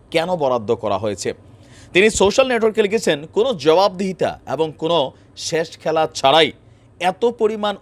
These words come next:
অর্থ ইউক্রেনে পাঠানো একটা পাগলামি, যেটা জো বাইডেন কোনোভাবেই ঠিক করেননি।" মন্তব্যটি সাবেক প্রেসিডেন্ট প্রার্থী বিবেক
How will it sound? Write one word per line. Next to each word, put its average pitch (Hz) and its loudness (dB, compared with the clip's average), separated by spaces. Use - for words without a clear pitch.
অর্থ 160 -2
ইউক্রেনে 143 -6
পাঠানো 139 -6
একটা 170 2
পাগলামি, 139 0
যেটা 131 -4
জো 120 -6
বাইডেন 151 2
কোনোভাবেই 147 0
ঠিক - -6
করেননি।" 135 0
মন্তব্যটি 202 0
সাবেক 226 2
প্রেসিডেন্ট 170 -4
প্রার্থী 147 0
বিবেক 165 -2